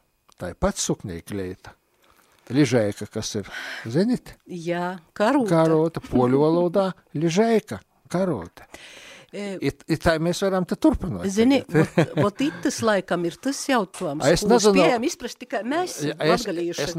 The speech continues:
Speaker 1: es, piemēram, nezinu, ka Rezekņi, tamā Rezeknis pusī bispīnu sauc par sibisnīku. Es
Speaker 2: E,
Speaker 1: nezinu,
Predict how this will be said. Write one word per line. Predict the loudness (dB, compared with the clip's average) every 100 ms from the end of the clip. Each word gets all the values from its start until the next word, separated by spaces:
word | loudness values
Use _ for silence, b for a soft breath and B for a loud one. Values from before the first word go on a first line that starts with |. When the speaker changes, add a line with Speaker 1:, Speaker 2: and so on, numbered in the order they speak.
| -8
Speaker 1:
es, | -6 -8 -4
piemēram, | -4 -2 -2 -2 -2
nezinu, | -2 -2 -2 0 -2 -4
ka | -8 -10 b b
Rezekņi, | -10 -6 -4 -4 -6 -4 -6 -8 _ _ -20
tamā | -8 -6 -4 -6 -4
Rezeknis | -4 -2 -4 -6 -10 -6
pusī | -2 0 0 -2 -4 b
bispīnu | -8 -4 -2 0 -2 -2
sauc | 0 -2 -2
par | -8
sibisnīku. | -2 -2 -2 -6 -6 -8 -10 -16 -20 _
Es | -8 0 4
Speaker 2:
E, |
Speaker 1:
nezinu, | 6 6 6 4